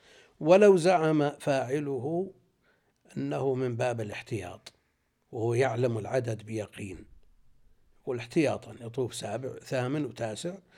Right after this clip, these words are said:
نقول شيخ الإسلام يقول: "إذا أدى الاحتياط إلى ترك مأمور أو فعل محظور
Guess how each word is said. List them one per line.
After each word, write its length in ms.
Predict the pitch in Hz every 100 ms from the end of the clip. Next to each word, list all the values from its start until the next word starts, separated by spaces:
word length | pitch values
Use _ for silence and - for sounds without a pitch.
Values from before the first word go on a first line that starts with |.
| - _
نقول 360 | 135 117 151 147
شيخ 260 | 131 120 120
الإسلام 440 | 113 139 131 120
يقول: 320 | 107 - 127 -
"إذا 320 | 120 117 -
أدى 240 | 151 139 127
الاحتياط 680 | 113 - 123 95 101 - _ _ - _ _ _ _ -
إلى 460 | 123 117 117 120 - - _
ترك 420 | - 160 156 -
مأمور 600 | 131 120 120 131 139 113 -
أو 140 | 120
فعل 420 | 107 147 143 120
محظور 640 | 113 107 - 135 156 185